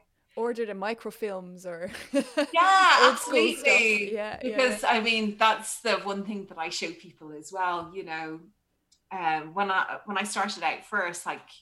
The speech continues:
Speaker 2: all you could get was photostats, and half of
Speaker 1: Yes,
Speaker 2: them were,
Speaker 1: yeah,
Speaker 2: you know,
Speaker 1: yeah.
Speaker 2: white. Uh, you
Speaker 1: Yeah.
Speaker 2: could see anything.
Speaker 1: Yeah,
Speaker 2: And
Speaker 1: yeah,
Speaker 2: others
Speaker 1: yeah,
Speaker 2: were
Speaker 1: yeah.
Speaker 2: black, and you're thinking,
Speaker 1: <laughs>
Speaker 2: "What happened there?" You know, so,
Speaker 1: Yeah.
Speaker 2: like, really bad photocopies, and, like, even,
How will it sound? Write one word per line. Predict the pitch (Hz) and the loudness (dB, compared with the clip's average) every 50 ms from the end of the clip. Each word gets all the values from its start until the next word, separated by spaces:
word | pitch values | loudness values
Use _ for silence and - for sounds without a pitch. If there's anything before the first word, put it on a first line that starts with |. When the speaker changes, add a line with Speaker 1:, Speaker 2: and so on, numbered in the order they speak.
| _ _ - | _ _ -6
Speaker 2:
all | 196 220 220 | -6 -6 -6
you | 214 202 - | -8 -12 -12
could | 175 - - | -16 -16 -10
get | 170 160 - - | -10 -10 -10 -10
was | 214 - - | -12 -14 -12
photostats, | 190 165 175 214 214 - - 175 165 - _ _ - - - - | -12 -12 -14 -14 -16 -14 -12 -12 -12 -12 _ _ -20 -20 -14 -14
and | 185 175 175 - _ - - - | -14 -14 -14 -18 _ -20 -16 -14
half | 165 240 240 | -14 -14 -12
of | 214 | -14
Speaker 1:
Yes, | 214 - - | -16 -16 -12
Speaker 2:
them | 170 165 160 160 | -10 -10 -10 -10
were, | 156 151 143 139 131 | -10 -10 -10 -10 -12
Speaker 1:
yeah, | - - _ _ _ | -14 -16 _ _ _
Speaker 2:
you | 180 139 | -20 -18
know, | - - - | -18 -18 -18
Speaker 1:
yeah. | - - | -8 -6
Speaker 2:
white. | 143 170 202 208 - - - - _ _ _ _ _ _ _ - | -6 -6 -6 -8 -12 -14 -14 -16 _ _ _ _ _ _ _ -12
Uh, | - - - | -12 -10 -10
you | - - | -10 -12
Speaker 1:
Yeah. | - | -12
Speaker 2:
could | - - - | -12 -14 -14
see | - 165 | -12 -10
anything. | 196 320 302 - - 139 - - - 262 | -10 -10 -10 -10 -10 -12 -12 -14 -14 -8
Speaker 1:
Yeah, | 240 262 254 - - | -6 -6 -4 -2 -2
Speaker 2:
And | 190 202 | 2 2
Speaker 1:
yeah, | 214 | 4
Speaker 2:
others | 226 247 226 208 208 202 - | 4 4 4 4 2 2 2
Speaker 1:
yeah, | 202 | 2
Speaker 2:
were | 196 180 170 | 2 2 2
Speaker 1:
yeah. | - | 2
Speaker 2:
black, | 165 196 202 294 285 - - 302 - | 2 4 4 4 2 0 -6 -8 -8
and | - - 220 | -8 -6 -4
you're | 208 208 | -4 -2
thinking, | - 233 226 - 208 | -2 -2 -2 0 0
Speaker 1:
<laughs> | 208 | 0
Speaker 2:
"What | - - - | 0 6 6
happened | - - - 330 240 226 | 6 6 8 4 2 4
there?" | 233 - 480 320 220 226 247 208 - - - - - - 320 | 6 6 6 6 6 4 0 -4 -8 -10 -12 -12 -14 -14 -4
You | - 359 - | 4 6 6
know, | - 247 226 226 214 214 208 - - - - - | 8 8 6 6 4 2 -2 -4 -12 -18 -20 -14
so, | - 254 | -8 0
Speaker 1:
Yeah. | 254 262 247 226 226 226 226 | 4 6 6 6 6 6 6
Speaker 2:
like, | 233 226 220 - - 196 | 4 4 4 2 -4 -4
really | 220 277 277 247 208 | -2 0 0 0 -2
bad | 202 202 190 190 185 185 | 2 4 6 6 6 4
photocopies, | - - 180 196 226 302 - 220 180 175 - - 147 151 147 - - | 2 -8 -8 -8 -8 -8 -6 -8 -8 -8 -8 -14 -18 -18 -18 -14 -14
and, | 175 175 175 170 - _ _ - | -14 -12 -14 -16 -20 _ _ -12
like, | 190 185 175 175 _ _ _ | -12 -12 -12 -14 _ _ _
even, | - 214 214 208 214 196 180 175 175 175 165 160 - | -10 -10 -10 -6 -4 -4 -4 -4 -4 -8 -12 -16 -20